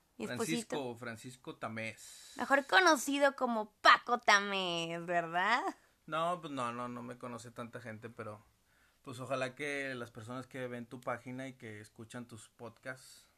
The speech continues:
Speaker 2: eh, se la pasen un ratito bien con nosotros. Como dices tú, ahorita que estamos, eh, juntos todo el día, aunque fíjate, pues, yo no lo siento tan diferente porque yo creo que también depende de las profesiones.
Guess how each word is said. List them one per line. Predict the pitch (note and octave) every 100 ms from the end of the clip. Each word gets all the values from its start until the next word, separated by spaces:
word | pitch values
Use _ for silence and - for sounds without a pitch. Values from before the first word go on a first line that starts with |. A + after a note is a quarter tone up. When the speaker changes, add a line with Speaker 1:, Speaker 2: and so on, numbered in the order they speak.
| _ _
Speaker 2:
eh, | A#2 A2 G2+ -
se |
la | A2 G#2+
pasen | A2 G#2 A#2 A2+ G#2+ G#2+ _ _ _ _ _
un | A#2+
ratito | B2 A#2+ A#2 B2
bien | A#2+ A2+
con | B2
nosotros. | A#2 G2 - - -
Como | - G#2+
dices | G#2 A2+
tú, | -
ahorita | A#2 A#2 D3
que |
estamos, | D3 C#3 D#3 D3 - _ _ _ _ _ _ _ _ _ - _ - _ _ -
eh, | C#3 C#3+ C#3 C3+
juntos | C#3+ D#3+ F3 A3 G3
todo | F#3 F#3+
el | G3+
día, | G3 G#3 G#3+ G3+ - - - - _ -
aunque | C#3+ C#3+ D3
fíjate, | C3+ F3 G#3 F#3+ - _ _ _ -
pues, | D3 C#3
yo | C#3+
no | D#3+
lo | F3+
siento | F3+ F3 F#3+
tan | F#3 E3+
diferente | D3+ C3 C3 C#3 D#3
porque | - C#3 B2 - A2+ G#2+ G2+ F#2+ D#2+
yo | A2
creo | A2+ C3
que |
también | C3+ C3 B2+
depende | C3 C3 B2 B2+
de | B2+
las | A#2
profesiones. | - G#2+ - F#2+ G#2+ F#2+ G2 G2+ - -